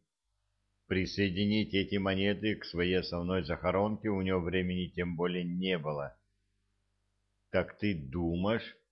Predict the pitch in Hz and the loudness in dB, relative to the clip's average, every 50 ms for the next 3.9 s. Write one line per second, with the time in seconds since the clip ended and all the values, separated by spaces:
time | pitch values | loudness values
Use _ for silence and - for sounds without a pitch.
0 | _ _ _ _ _ _ _ _ _ - 69 69 69 82 80 76 - - 90 87 | _ _ _ _ _ _ _ _ _ -14 -10 -6 -4 -4 -4 -4 -6 -6 -4 0
1 | 90 101 120 135 147 143 123 92 76 69 - - _ _ _ _ _ _ _ _ | 2 2 2 2 2 2 2 0 0 -4 -8 -16 _ _ _ _ _ _ _ _
2 | _ _ _ _ _ _ _ _ _ _ _ _ _ _ _ - - 64 55 - | _ _ _ _ _ _ _ _ _ _ _ _ _ _ _ -16 -14 -12 -6 -4
3 | 80 85 85 82 82 82 80 71 78 78 67 - - - 85 - - - | -2 -2 0 0 -2 -2 -4 -4 -6 -8 -8 -8 -2 0 0 0 0 -6